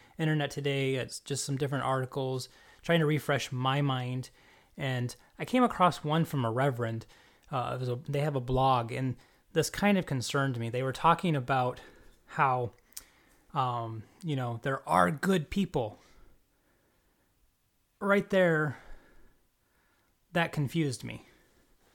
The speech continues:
'Cause God is good, but people are not. So, but they were saying th-, there are good people just doing bad things. Um,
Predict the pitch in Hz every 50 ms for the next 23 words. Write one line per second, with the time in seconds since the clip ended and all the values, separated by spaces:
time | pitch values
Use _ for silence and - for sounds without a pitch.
0 | _ _ _ _ _ _ _ _ _ _ _ _ - _ _ - 175 160 147 143
1 | 131 - - - _ _ _ - - 180 165 170 165 160 156 139 135 127 - _
2 | _ _ _ _ - 254 - 143 139 131 123 123 - - _ _ _ _ _ _
3 | _ _ _ _ _ _ - 147 135 127 123 120 123 117 - _ _ _ _ _
4 | _ _ _ _ _ _ _ _ _ 151 135 135 _ - - 165 165 - 143 131
5 | 127 120 113 - _ _ 220 143 131 123 117 117 113 104 - 147 131 135 135 123
6 | 113 104 98 - _ - - _ _ _ _ _ - _ _ _ _ _ - -
7 | 170 165 185 165 170 196 202 202 185 - 220 202 175 160 - - - - _ _
8 | _ _ - 185 185 208 202 190 175 196 190 190 - 214 233 240 233 190 170 -
9 | 226 220 185 170 - - 254 262 262 - 175 156 151 147 - - _ _ _ _
10 | _ _ _ _ - - 208 196 - - 165 160 156 190 196 196 190 180 180 170
11 | 151 - - _ - 170 170 170 165 170 156 147 - - _ _ - _ - -
12 | - 214 208 180 139 117 113 117 - - - - _ _ _ _ _ _ _ _
13 | _ _ _ _ _ - - 160 143 135 135 131 127 127 120 113